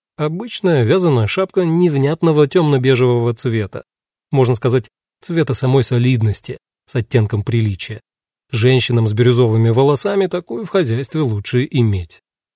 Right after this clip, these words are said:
В последний момент спохватилась, разулась, пошла в свою спальню, порылась в шкатулке. Сколько у меня ещё глаз? Глаз осталось всего шесть штук. Четыре зелёных, два светло-серых.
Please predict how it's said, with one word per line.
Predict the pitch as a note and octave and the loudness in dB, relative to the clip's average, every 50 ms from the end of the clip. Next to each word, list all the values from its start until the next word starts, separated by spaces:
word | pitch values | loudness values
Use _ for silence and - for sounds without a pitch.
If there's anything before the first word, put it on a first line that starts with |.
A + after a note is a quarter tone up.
| _ _ | _ _
В | _ - - | _ -10 -4
последний | A#2 A2 - C3+ B2+ A#2+ A2+ A#2 | -4 -2 0 2 2 4 4 4
момент | A2+ A#2+ B2 C#3+ D#3+ D#3+ C#3 | 2 4 2 2 0 0 -2
спохватилась, | - - D3 B2 - C#3 C3+ C3 - C3 A2+ A2 - - - - _ _ _ _ - | -2 -4 -4 -2 2 4 4 4 2 0 -4 -6 -6 -12 -14 -16 _ _ _ _ -6
разулась, | F#3+ G3+ E3+ A2+ G#2 C3 F3 F3+ D3+ A#2+ - | -4 -2 -2 -2 -2 -2 -2 -2 -4 -4 -6
пошла | - C3+ A#2+ - D#3 C#3+ | -6 -6 -4 0 0 -2
в | - - | 0 0
свою | C3 A#2 A#2 | -2 -2 -2
спальню, | - - - F#3 F3 E3+ D#3 A#2+ | -2 -2 -2 0 2 2 2 0
порылась | C3+ C3+ D3 E3+ D#3 C3 - | 0 0 0 2 0 0 -2
в | - - | -6 -14
шкатулке. | - - C#3+ C3+ - D3+ C#3 A#2 G#2+ - G2 - _ _ _ _ _ _ | -8 -2 -2 -2 0 0 -2 -2 -2 -6 -12 -12 _ _ _ _ _ _
Сколько | - - - _ - G3+ F#3+ E3+ - F3+ | -18 -18 -16 _ 0 0 0 0 0 0
у | |
меня | F3 F3 E3+ E3+ E3 | 0 2 2 0 0
ещё | D#3 - - E3 | -2 -2 -4 -4
глаз? | D#3 D3+ D#3+ D#3+ D#3+ D#3 - - _ _ _ _ _ _ _ _ _ - | -2 -2 0 0 0 -2 -4 -6 _ _ _ _ _ _ _ _ _ -8
Глаз | A#2+ A2+ B2+ D#3+ F#3+ E3+ - | -4 -4 -4 -4 -4 -4 -6
осталось | D3+ - - D#3+ D#3+ D#3 C3 - | -6 -4 -2 -2 -2 -2 -4 -6
всего | - - C3+ B2 C#3 C3 | -6 -6 -4 -2 -2 -2
шесть | - - - C3 A#2+ G#2+ - - | -4 -2 -2 -2 -2 -2 -4 -8
штук. | - - - - G2+ F2+ _ - _ _ _ _ _ _ | -14 -12 -10 -10 -10 -10 _ -20 _ _ _ _ _ _
Четыре | - - B2 B2+ A#2+ G#2+ G#2 | -12 -10 -4 -2 -2 -2 -2
зелёных, | F#2+ A#2 C#3 F#3 A3 G#3 G3+ F3+ - _ _ _ _ _ _ - | -2 -2 0 2 2 2 2 0 -2 _ _ _ _ _ _ -10
два | A#2+ A2+ C3 F3 F#3+ | -6 -2 -2 -2 -2
светло-серых. | - - B2 B2+ C#3 - D#3 C#3 - - - A#2 A2 G2+ F#2+ F#2 - _ | -2 -2 -2 -2 0 0 -2 -2 -2 -2 -4 -4 -4 -4 -4 -10 -18 _